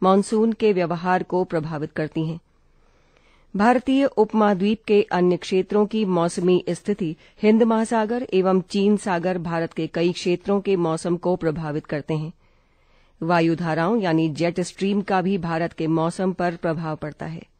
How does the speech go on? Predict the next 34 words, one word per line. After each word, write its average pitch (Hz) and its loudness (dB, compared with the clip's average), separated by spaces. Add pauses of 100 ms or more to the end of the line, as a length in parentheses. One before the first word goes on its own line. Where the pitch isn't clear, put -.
(800)
भारत 226 2
की 262 -2
जलवायु 190 2
को 202 0
प्रभावित 175 -2
करने 165 -2
वाले 165 -2
प्रमुख 175 -2 (120)
कारक 165 -2 (280)
मानसूनी 175 2
हवाएं 165 -4
हैं। 170 -8 (520)
इसके 180 -2
दो 185 2
प्रकार 208 -2
हैं, 226 -4 (280)
उत्तरी 233 2
पूर्वी 226 0
मानसून 233 0
एवं 185 2
दक्षिण 175 -2
पश्चिम 180 -2
मानसून। 165 -2 (1040)
उत्तर 285 2
पूर्वी 226 0
मानसून 208 2
को 208 0
आमतौर 180 -2
पर 185 -2
शीत 214 -6
मानसून 170 -2
कहा 156 -8
जाता 156 -10
है। 160 -12